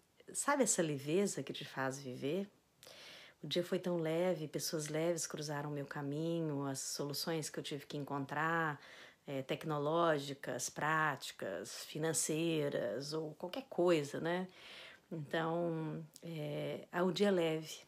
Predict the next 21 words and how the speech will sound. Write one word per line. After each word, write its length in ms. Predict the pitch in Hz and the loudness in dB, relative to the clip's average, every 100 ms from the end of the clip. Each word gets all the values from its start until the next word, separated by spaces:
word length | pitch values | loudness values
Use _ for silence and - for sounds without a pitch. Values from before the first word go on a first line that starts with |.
| - | -8
né? 300 | 160 160 151 | -4 -2 -4
Há 40 | |
pessoas 420 | 147 147 - 143 | -4 -4 -4 -4
leves 500 | 151 151 165 156 147 | -2 0 0 -2 -4
que 120 | - - | -8 -8
conseguem 440 | 147 - 147 147 | -8 -4 -4 -4
trocar 320 | 151 151 160 | -6 -4 0
leveza 460 | 160 143 143 139 139 | 0 0 -4 -4 -6
nessa 280 | 135 - 135 | -6 -8 -10
vida. 320 | 131 131 - - _ _ _ _ - - - - - - _ _ _ - - | -10 -12 -14 -20 _ _ _ _ -20 -18 -18 -18 -20 -20 _ _ _ -20 -4
Tamo 180 | 147 151 | -2 0
junto 260 | 151 143 | -2 -2
amanhã 300 | 147 143 139 | -4 -4 -4
de 120 | 139 156 | -4 -2
novo, 240 | 156 156 | -2 -2
tá 140 | 160 - - | -8 -8 -8
pertinho 600 | 175 - - - 170 180 | -6 -6 -8 -2 0 0
do 140 | 190 | 0
Natal, 480 | 185 180 - 143 151 | 0 -2 -4 -4 -4
hein, 160 | 156 151 | -4 -4
gente? 560 | 151 139 143 - - | -6 -8 -10 -14 -20